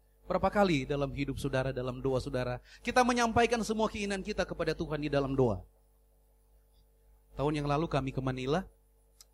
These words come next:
bulan September, bulan Juli sampai dengan bulan September. Kemudian pada akhir Agustus,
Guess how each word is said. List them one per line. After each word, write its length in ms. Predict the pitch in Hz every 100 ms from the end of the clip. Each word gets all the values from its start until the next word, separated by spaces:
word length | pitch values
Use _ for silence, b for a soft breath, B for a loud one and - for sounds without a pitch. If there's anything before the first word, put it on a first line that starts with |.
| _ -
bulan 240 | 117 113
September, 560 | - 117 120 123 156 170 - -
bulan 180 | 117 113
Juli 180 | 117 135
sampai 320 | 135 120 120
dengan 220 | 110 107 110
bulan 240 | 117 110
September. 480 | 110 - 110 101 90 - _ _ _ _ _ _ _ _ _ _ _ _ _ _ _ -
Kemudian 400 | 113 120 131 131
pada 240 | 117 123
akhir 320 | 127 135 143
Agustus, 560 | 120 127 - 135 - -